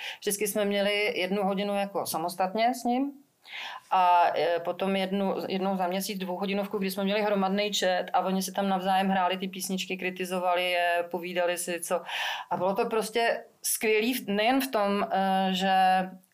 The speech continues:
i já jsem si třeba utřídila, eh, to, jakým způsobem píšu a trošku jsem začala psát jinak. Ale, eh,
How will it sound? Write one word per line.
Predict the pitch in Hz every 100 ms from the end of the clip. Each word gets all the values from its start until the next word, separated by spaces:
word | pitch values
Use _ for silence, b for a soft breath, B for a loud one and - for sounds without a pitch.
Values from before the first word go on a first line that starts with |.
| _ _ -
i | 214
já | 196 175
jsem | 175 185
si | 185
třeba | - 180 175
utřídila, | 185 - 175 175 170 170 -
eh, | 135 -
to, | 190
jakým | 180 180 185
způsobem | 185 180 180 185
píšu | 180 - 185
a | 180
trošku | 185 170 -
jsem | 180 180
začala | 180 170 170 165
psát | - 170 -
jinak. | 190 190 B B B B B B B -
Ale, | 190 190 190 190 185 185 180 185 185 - -
eh, | 170 175 170 170 165 160